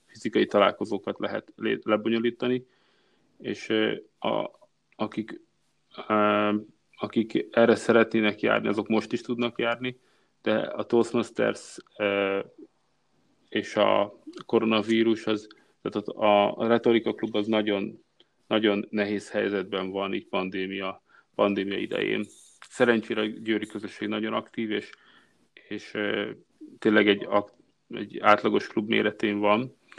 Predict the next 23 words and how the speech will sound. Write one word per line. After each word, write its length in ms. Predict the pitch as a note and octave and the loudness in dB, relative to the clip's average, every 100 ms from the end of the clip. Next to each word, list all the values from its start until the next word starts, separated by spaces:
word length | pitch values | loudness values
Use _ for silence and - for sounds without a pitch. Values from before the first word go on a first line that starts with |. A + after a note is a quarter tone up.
| - _ _ | -20 _ _
de 500 | A2+ G#2 G#2+ A2 - | 4 6 8 6 2
az 320 | G#2+ A2 - - _ _ | -2 -2 -4 -14 _ _
év, 420 | A2 C3+ C3 - | 2 4 6 4
idei 300 | C#3+ C#3 A#2 | 0 4 6
év 200 | A2 G#2 | 4 2
első 680 | - A#2 A#2 - - G2+ G#2 - _ _ _ | -2 -2 -2 -6 -6 -6 -6 -12 _ _ _
képe 540 | - B2 G#2 - G2 | -2 0 0 -2 -8
az 140 | G2+ G#2 | -6 -2
inkubátorban, 1000 | G#2+ G#2 G2+ G#2 G2+ A2+ G#2 A2+ B2 C3 _ _ _ _ _ | -2 -4 -2 -2 -2 -4 -6 -6 -8 -10 _ _ _ _ _
az 180 | A2 G2+ | -4 -4
egy 120 | G#2 | -4
Toastmasters-es 920 | - A2 - G2+ - G2+ - A2 - | 0 0 0 -8 -6 -6 -6 -8 -8
kép. 260 | - G2 - - _ _ _ _ _ _ _ _ | -8 -8 -10 -20 _ _ _ _ _ _ _ _
Csak 260 | - C3+ - | 4 4 6
egy 120 | G#2+ | 4
retorika 560 | A2+ A2 G#2+ G2 - F#2+ | 4 2 0 -2 -6 -8
klubban 420 | - A2+ A2 G#2 | -6 -6 -4 -4
egy 180 | G2 - | -6 -6
este 640 | A2+ - - A#2 B2 B2 _ _ _ - | -6 -6 -6 -4 -4 -6 _ _ _ -2
negyvenhét 720 | A#2+ G#2+ G#2+ F#2+ G2 F2+ F2+ | 0 2 2 0 0 -2 -4
ember 320 | F2 F2 - | -6 -6 -8
volt 300 | - G1+ - | -8 -10 -12
ott. 360 | - - - | -18 -20 -20